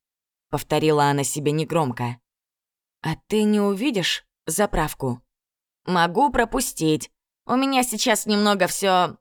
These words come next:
в туннель пошло». «Почему?» «Это когда в сон клонит. Бывает так». «Да?» Алиса несколько растерянно посмотрела на Агнешку.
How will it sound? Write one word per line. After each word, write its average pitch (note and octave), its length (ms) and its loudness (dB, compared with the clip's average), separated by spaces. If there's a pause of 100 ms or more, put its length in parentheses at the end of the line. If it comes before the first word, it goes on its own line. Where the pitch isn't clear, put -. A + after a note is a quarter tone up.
в - 160 -8
туннель A3+ 380 2
пошло». C#3+ 480 0 (800)
«Почему?» D#3 560 -2 (760)
«Это E3+ 260 0
когда F#3 320 2
в E3+ 60 -4
сон G3 320 2
клонит. D#3 540 0 (200)
Бывает A3+ 520 2
так». - 320 -4 (600)
«Да?» F#3+ 380 0 (800)
Алиса D3 400 0
несколько D3 480 -2
растерянно D3+ 520 0
посмотрела D3+ 600 0
на D3+ 160 2
Агнешку. B2+ 640 -4